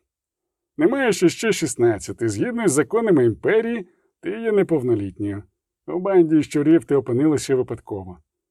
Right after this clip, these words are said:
Не твоя вина, що ти сподобалася одній з бандиток, містле, чиї неприродні уподобання не є жодною таємницею. Ти була підкореною містле, використаною сексуально і змушеною до".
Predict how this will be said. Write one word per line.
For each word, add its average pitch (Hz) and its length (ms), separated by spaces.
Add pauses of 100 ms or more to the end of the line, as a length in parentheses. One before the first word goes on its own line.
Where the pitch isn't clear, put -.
Не 185 140
твоя 262 360
вина, 123 360
що - 180
ти 170 180
сподобалася 147 760
одній 143 240
з 135 40
бандиток, 117 640 (240)
містле, 147 460
чиї 147 240
неприродні 165 640
уподобання 151 800 (440)
не 240 200
є 180 220
жодною 214 420
таємницею. 127 800 (120)
Ти - 140
була 156 240
підкореною 117 800
містле, 190 480 (300)
використаною 151 800
сексуально 196 680
і 147 60
змушеною 196 580
до". 180 260